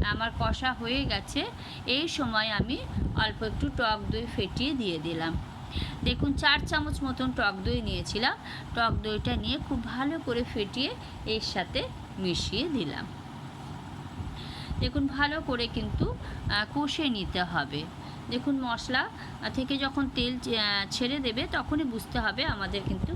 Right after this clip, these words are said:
ফ্রাই হয়ে গেছে। দেখুন, এইভাবে কষতে কষতে দেখুন তেলটা কিন্তু মশলা থেকে ছেড়ে দিয়েছে। আমাদের মশলা কষা হয়ে গেছে,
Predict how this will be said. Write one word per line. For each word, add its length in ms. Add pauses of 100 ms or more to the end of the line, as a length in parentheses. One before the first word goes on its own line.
(120)
ফ্রাই 380
হয়ে 240
গেছে। 340 (360)
দেখুন, 260
এইভাবে 480
কষতে 380
কষতে 400
দেখুন 340
তেলটা 340
কিন্তু 320
মশলা 380
থেকে 300 (420)
ছেড়ে 320
দিয়েছে। 520 (500)
আমাদের 420
মশলা 520
কষা 300
হয়ে 280
গেছে, 400